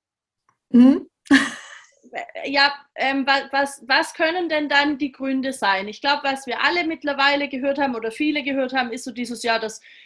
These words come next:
Speaker 2: kommt halt von den Nazis, da gab's mal dieses Buch und so, aber das
Speaker 1: Mhm.
Speaker 2: geht ja noch viel weiter zurück.
Speaker 1: Ja.
Speaker 2: Das ist so mal
Speaker 1: Also
Speaker 2: der eine Grund. Und gibt's noch weitere?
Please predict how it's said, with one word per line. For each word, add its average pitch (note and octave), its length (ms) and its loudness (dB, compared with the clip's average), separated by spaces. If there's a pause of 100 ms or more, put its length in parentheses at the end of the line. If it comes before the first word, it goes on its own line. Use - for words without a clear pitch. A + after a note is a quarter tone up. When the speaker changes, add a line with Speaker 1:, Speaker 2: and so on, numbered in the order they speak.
Speaker 2:
kommt E4+ 320 0
halt D4 180 4
von A3+ 200 -4
den F#3 160 -10
Nazis, F4+ 800 2 (240)
da B3 120 4
gab's C#4+ 340 2
mal C4+ 200 2
dieses G#3+ 360 -6
Buch G4 440 2
und F4 240 -6
so, F4+ 240 -2
aber A3+ 240 2
das G3+ 120 2
Speaker 1:
Mhm. G3 140 -2
Speaker 2:
geht D4+ 140 -4
ja D4+ 120 -2
noch D4 240 -4
viel A#3 200 -4
weiter F#3 360 -4
zurück. E3+ 380 -14 (260)
Speaker 1:
Ja. D#3 380 2 (160)
Speaker 2:
Das C4 100 -4
ist C4+ 80 -8
so D4 80 -4
mal A3 120 4
Speaker 1:
Also A#3+ 120 -2
Speaker 2:
der - 140 -10
eine B3 200 0
Grund. G3+ 360 -10
Und A3+ 240 -8
gibt's - 280 -8
noch B3+ 220 -6
weitere? B3+ 380 -2